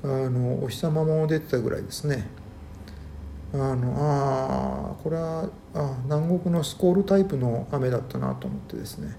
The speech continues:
うん、ちょっと今日は意外でした。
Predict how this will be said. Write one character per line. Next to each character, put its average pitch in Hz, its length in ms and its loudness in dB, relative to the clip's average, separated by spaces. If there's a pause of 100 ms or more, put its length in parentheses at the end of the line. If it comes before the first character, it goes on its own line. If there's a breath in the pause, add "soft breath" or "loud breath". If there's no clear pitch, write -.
(760 loud breath)
う 160 40 2
ん、 139 560 2
ち - 80 -4
ょ - 20 -2
っ 170 40 -2
と 147 100 -4
今 - 80 -8
日 156 60 4
は 139 160 10
意 123 120 2
外 139 200 8
で 127 100 2
し - 140 -2
た。 - 80 -6